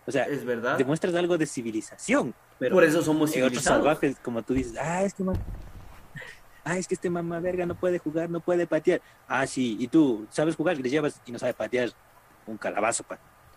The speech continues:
Speaker 2: Es que, es que esa es la verdad, o sea, hay mucho fanatismo y también, bueno, eso será para el siguiente podcast, hablaremos del fanatismo, no nos vayamos muy lejos. <laughs> Y, y eso, o sea, la cancelación es brutal.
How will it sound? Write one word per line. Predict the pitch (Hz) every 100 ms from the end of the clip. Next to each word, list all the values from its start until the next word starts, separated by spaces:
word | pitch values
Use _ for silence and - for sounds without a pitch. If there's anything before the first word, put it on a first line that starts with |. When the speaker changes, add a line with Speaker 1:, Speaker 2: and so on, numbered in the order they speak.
| - - - - - -
Speaker 2:
Es | -
que, | 480 -
es | 415 - -
que | 349
esa | 349
es | 302
la | 247
verdad, | 226 220 214 170
o | 143
sea, | 175 156 - -
hay | 214
mucho | 214 233 262
fanatismo | 247 185 147 135 160 151 127
y |
también, | 123 143 151 151 - - - -
bueno, | 185 180
eso | 208 214
será | 208 170 165 185
para | 185 170
el | 147
siguiente | 151 165 190 170
podcast, | 190 190 - 139
hablaremos | 135 135 143 139 123
del | 120
fanatismo, | 117 117 113 110 120 98 -
no | 127 135
nos |
vayamos | 120 123 117 120
muy | 110 98
lejos. | 98 - - - - - - - - _ -
<laughs> | - 196 214 214 208 151 - - - - - - - - -
Y, | 190 214
y | 190 240
eso, | 330 -
o | -
sea, | 220 254 220 - - - -
la | - 196
cancelación | 196 202 208 208 262 254
es | 214
brutal. | 196 233 240 151 -